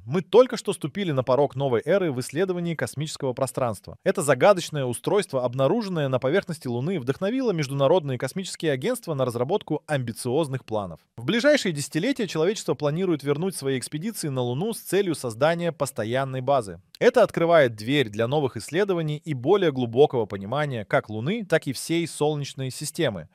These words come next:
Однако, чтобы полностью разобраться в найденном устройстве, необходимы новейшие технологии и совместные усилия учёных со всего мира.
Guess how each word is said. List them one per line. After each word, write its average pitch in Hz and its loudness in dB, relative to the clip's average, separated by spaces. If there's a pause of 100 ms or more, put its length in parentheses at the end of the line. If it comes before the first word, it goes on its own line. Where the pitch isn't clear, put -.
(120)
Однако, 135 2
чтобы 151 0
полностью 202 4
разобраться 127 2
в 110 -12
найденном 143 -2
устройстве, 190 -2
необходимы 147 -4
новейшие 156 -2
технологии 208 -2
и 202 -8
совместные 147 -2
усилия 135 -2
учёных 175 -4
со 139 -2
всего 135 -4
мира. 170 -4